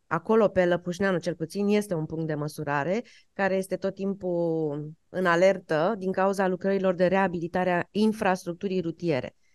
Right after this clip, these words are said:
care se fac fără nicio măsură de protecție a calității aerului și a mediului în general. Și asta este de la un ascultător, nu e de la mine.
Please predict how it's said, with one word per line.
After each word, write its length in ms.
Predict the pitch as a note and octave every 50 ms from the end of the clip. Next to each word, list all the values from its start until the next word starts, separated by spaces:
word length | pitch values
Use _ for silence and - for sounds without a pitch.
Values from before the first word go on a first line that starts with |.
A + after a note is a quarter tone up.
| _ _ _ _ _ _ _ _ _ _ _ _ _ _ _ _ _ _
care 260 | - F#3+ F3+ F3 F3
se 240 | F3 F3 F#3 F3 E3
fac 340 | E3 - - G3+ A#3 C#4+ -
fără 320 | - - B3 B3 B3 B3
nicio 300 | A#3 A#3+ A#3+ A#3+ - A3+
măsură 320 | G#3+ G3+ G3+ G3+ A3+ G#3 G#3
de 100 | G3 F#3+
protecție 440 | F#3+ F#3 F3+ - F#3+ F#3+ - G3
a 60 | F3 E3+
calității 520 | - E3+ E3 D#3+ D#3 F3+ F3 E3+ - E3
aerului 280 | C#3 D3+ E3+ G3 A3 G#3+
și 100 | G#3+ A#3
a 80 | G#3
mediului 360 | G3 F#3 D#3+ C#3 D3+ C#3+ C#3+
în 100 | C#3 C#3+
general. 440 | C3+ D3 D3 D3 D3+ D3+ C3+ F2 C#2+ - _ _ _
Și 160 | - - G3
asta 240 | F3 F3 F3 F3 G3
este 220 | F#3 F#3 - G3
de 100 | F3+ F3
la 140 | F3+ E3+ E3+
un 120 | E3+ E3+
ascultător, 640 | D#3+ E3 D#3+ - - E3 - D#3+ D#3+ - F3+ F#3+ F3+
nu 120 | F3+ F3 E3+
e 60 | D#3+
de 120 | C#3 E3
la 100 | D3 D3
mine. 240 | C#3 A#2 F#2+ -